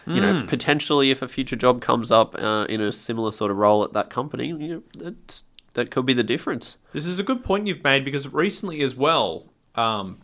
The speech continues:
Speaker 2: I, I stand corrected, there has been a few jobs I didn't hear anything back from. Now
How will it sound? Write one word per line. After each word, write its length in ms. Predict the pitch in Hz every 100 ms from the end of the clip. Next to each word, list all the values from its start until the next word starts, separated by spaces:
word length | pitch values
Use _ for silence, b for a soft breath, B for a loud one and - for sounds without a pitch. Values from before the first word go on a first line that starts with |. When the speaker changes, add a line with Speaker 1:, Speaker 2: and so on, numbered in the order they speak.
| _ _ _ _
Speaker 2:
I, 220 | 120 135 127
I 20 |
stand 260 | - 139 123
corrected, 240 | 135 135
there 60 | 131
has 80 | 120
been 120 | 127
a 40 |
few 180 | 120 147
jobs 580 | 123 104 92 - - - _ -
I 80 | 107
didn't 180 | 101
hear 120 | 95 92
anything 320 | 87 101 92
back 200 | 92 -
from. 100 | 95
Now 140 | 101